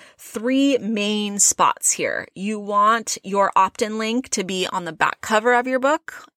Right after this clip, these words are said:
when it's paperback or hardback. Um, but you also want it to be at the end of every chapter. Now, one thing that I advise is that you think about purchasing a domain name that's either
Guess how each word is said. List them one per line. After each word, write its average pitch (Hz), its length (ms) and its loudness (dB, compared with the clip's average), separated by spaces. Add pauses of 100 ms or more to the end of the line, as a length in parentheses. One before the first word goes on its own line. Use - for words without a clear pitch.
(120)
when 170 280 -4
it's 170 100 -6
paperback 180 640 0
or 170 80 0
hardback. 185 460 2 (440)
Um, 180 280 -2
but 202 160 -4
you 202 180 -2
also 226 600 4
want 180 260 -2
it - 120 -10
to - 140 -6
be 160 460 -6 (420)
at 196 140 0
the 202 180 -8
end 180 220 -4
of 165 80 -4
every 165 220 -2
chapter. - 480 -2 (600)
Now, 180 360 4
one 233 280 0
thing 339 280 -2
that 240 100 2
I 202 180 4
advise 165 720 0
is 185 240 -6
that 180 320 4
you 185 140 -10
think 247 360 -4
about 170 680 0
purchasing 202 840 -2
a 190 100 -2
domain 190 460 -4
name 147 400 -4
that's 180 260 0
either 180 400 2